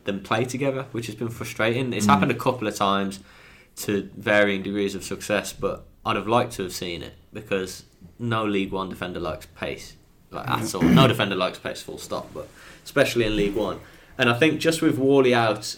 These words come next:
Speaker 1: I think you can shoehorn them both in.
Speaker 2: Mm.
Speaker 1: I don't, like, I mean, at, at, at Cov last weekend at the Ricoh, you know, they, they put Gilead in for, for Worley as a like for like, Alex Gilead, and he's got his qualities, but I'm, I'm not sure I would put him in for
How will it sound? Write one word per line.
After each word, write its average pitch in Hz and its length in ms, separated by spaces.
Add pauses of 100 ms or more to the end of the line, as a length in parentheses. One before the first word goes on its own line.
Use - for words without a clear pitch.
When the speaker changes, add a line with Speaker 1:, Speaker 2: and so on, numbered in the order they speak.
Speaker 1:
I 117 40
think 117 220
you 113 80
can 117 160
shoehorn 113 520
them 110 140
both 110 280
in. 120 300 (240)
Speaker 2:
Mm. 95 280
Speaker 1:
I 113 80
don't, 120 320
like, 117 180
I 117 60
mean, 120 180
at, 117 180
at, - 180 (440)
at - 180
Cov 113 280
last 104 240
weekend 107 300
at 98 80
the 98 60
Ricoh, 98 680
you 104 100
know, 92 80 (140)
they, 113 140 (140)
they 107 140
put 101 240
Gilead 101 380
in 98 120
for, 98 300 (960)
for - 200
Worley 113 540
as 107 140
a 113 60
like 107 260
for 110 100
like, 107 300
Alex 107 300
Gilead, 107 420
and 104 180
he's 107 160
got - 160
his - 120
qualities, 95 440
but - 120
I'm, 95 280 (200)
I'm 110 160
not 113 180
sure 95 300
I 92 80
would - 180
put - 180
him 76 140
in 78 120
for - 220